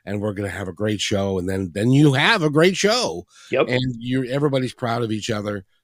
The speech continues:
Speaker 1: for the contribution that each person makes. It is,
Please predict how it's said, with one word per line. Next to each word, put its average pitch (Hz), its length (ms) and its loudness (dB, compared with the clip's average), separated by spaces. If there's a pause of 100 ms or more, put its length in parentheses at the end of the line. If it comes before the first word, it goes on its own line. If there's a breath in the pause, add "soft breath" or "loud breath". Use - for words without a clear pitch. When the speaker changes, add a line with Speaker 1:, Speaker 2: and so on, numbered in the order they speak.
(160)
Speaker 1:
for 113 140 0
the 107 80 0
contribution 107 760 -4
that 90 120 -6
each 95 200 -10
person 92 380 -8
makes. 87 320 -8 (400 soft breath)
It 156 180 2
is, 123 340 -4